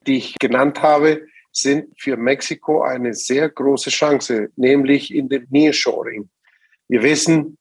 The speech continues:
es gibt globale logistische Themen und Schwierigkeiten.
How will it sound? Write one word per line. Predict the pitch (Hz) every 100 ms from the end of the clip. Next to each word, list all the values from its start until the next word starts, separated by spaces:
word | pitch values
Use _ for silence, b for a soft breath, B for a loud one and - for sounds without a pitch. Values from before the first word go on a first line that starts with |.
| _
es | 127 -
gibt | 143 123 - - 339 240
globale | - 117 107 120 143 147 139 139
logistische | 131 117 123 131 - 127 - 127
Themen | - 139 147 147 151 147 143 _ _ _
und | 147 120
Schwierigkeiten. | - 131 147 147 - 139 143 - 151 151